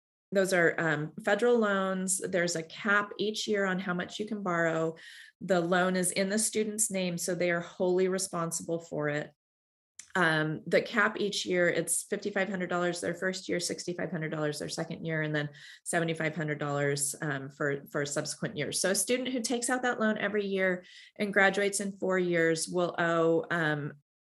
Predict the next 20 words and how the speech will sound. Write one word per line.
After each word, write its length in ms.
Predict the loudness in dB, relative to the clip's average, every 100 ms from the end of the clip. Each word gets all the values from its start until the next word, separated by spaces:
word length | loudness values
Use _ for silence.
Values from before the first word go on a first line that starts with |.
| -8
you 120 | -2
know, 160 | 0 0 0
a 80 | 4
little 280 | 6 4
more 220 | 2 0 0
than 180 | 0
twenty-seven 600 | -2 -4 -4 -2 -2 -2
thousand 600 | 0 -2 -2 -4 -6 -6
dollars 380 | -4 -2 -2 -4
when 80 | -4
they 100 | -6
graduate, 540 | -2 -2 -2 -4 -4
based, 300 | -2 -4 -4 -10 -8
depending 340 | -4 -4 -4
on 120 | -4
the, 180 | -6 -10 -6
on 140 | -4
the 100 | -2
interest 340 | -2 -2 -4 2
rate. 240 | 0 0